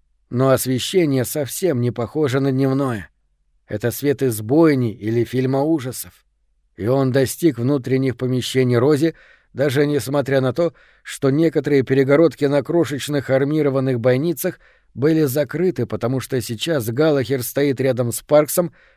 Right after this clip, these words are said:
и глядит через дверь на небо, и Кэролайн Колдуэлл соизволила выйти из лаборатории тоже и стоит за ними, также в недоумении глядя на малиновое небо.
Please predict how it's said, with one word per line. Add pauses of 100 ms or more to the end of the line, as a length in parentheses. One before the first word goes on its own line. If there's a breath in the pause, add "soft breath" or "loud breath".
(140)
и
глядит
через
дверь
на
небо, (500)
и
Кэролайн
Колдуэлл (360)
соизволила
выйти
из
лаборатории
тоже (380)
и
стоит
за
ними, (360)
также
в
недоумении
глядя
на
малиновое
небо.